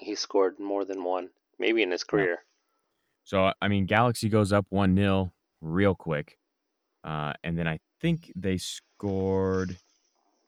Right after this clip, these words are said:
Speaker 2: after
Speaker 1: Latif
Speaker 2: Latif,
Speaker 1: scored after
Speaker 2: right?
Speaker 1: that.
Speaker 2: It w-, it went
Speaker 1: Yeah,
Speaker 2: one one.
Speaker 1: Latif scored in the, like, about the seventeenth minute, and then you had those two quick goals
Speaker 2: Yeah.
Speaker 1: in
Speaker 2: So we
Speaker 1: succession.
Speaker 2: have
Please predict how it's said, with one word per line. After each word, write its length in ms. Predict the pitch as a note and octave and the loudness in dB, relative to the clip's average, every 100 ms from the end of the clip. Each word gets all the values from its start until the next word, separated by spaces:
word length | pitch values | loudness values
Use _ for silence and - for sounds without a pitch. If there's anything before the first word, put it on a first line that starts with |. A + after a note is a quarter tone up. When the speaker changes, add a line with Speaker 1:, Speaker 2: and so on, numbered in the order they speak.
| _ _ _ _ _ | _ _ _ _ _
Speaker 2:
after 520 | F#2 G2+ - - F2 | -4 -4 -4 -2 2
Speaker 1:
Latif 300 | A2 E2 B2 - | 4 2 0 -2
Speaker 2:
Latif, 0 | |
Speaker 1:
scored 320 | - A2 G#2 | 4 4 4
after 280 | G2+ - E2+ | 0 0 2
Speaker 2:
right? 20 | |
Speaker 1:
that. 180 | F#2 E2+ | 2 2
Speaker 2:
It 60 | |
w-, 200 | D#2+ E2 - | -2 -6 -4
it 100 | E2+ | -4
went 180 | F2 - | -4 -4
Speaker 1:
Yeah, 220 | A#2+ G2 D#2+ | 0 0 0
Speaker 2:
one 40 | |
one. 140 | D#2+ B2+ | -2 -2
Speaker 1:
Latif 180 | B2+ | -2
scored 240 | A#2 B2 A#2+ | 0 0 2
in 80 | A2 | 2
the, 140 | G#2+ A2+ | 2 0
like, 100 | G2+ | 0
about 160 | A2 | 0
the 60 | G#2+ | 0
seventeenth 580 | - A2+ A2 A#2 G#2+ G2+ | 0 0 0 -2 -2 -2
minute, 320 | G2+ G2+ - - - - - | 0 0 -4 -18 -20 -20 -8
and 60 | G#2+ | -2
then 80 | G#2 | 0
you 80 | G2+ | 2
had 140 | G#2+ | 2
those 160 | G2 - | 2 2
two 220 | - G2+ | -2 -2
quick 220 | - F#2 | 0 0
goals 400 | - G2 F#2 E2+ | 2 2 2 -2
Speaker 2:
Yeah. 120 | C#2 - _ _ _ _ | -10 -14 _ _ _ _
Speaker 1:
in 140 | A2 G2+ F#2+ | -6 -4 -4
Speaker 2:
So 140 | - - | -2 -2
we 100 | F2 | 0
Speaker 1:
succession. 20 | |
Speaker 2:
have 500 | F#2 F2+ E2+ D#2+ - | 0 0 0 -4 -10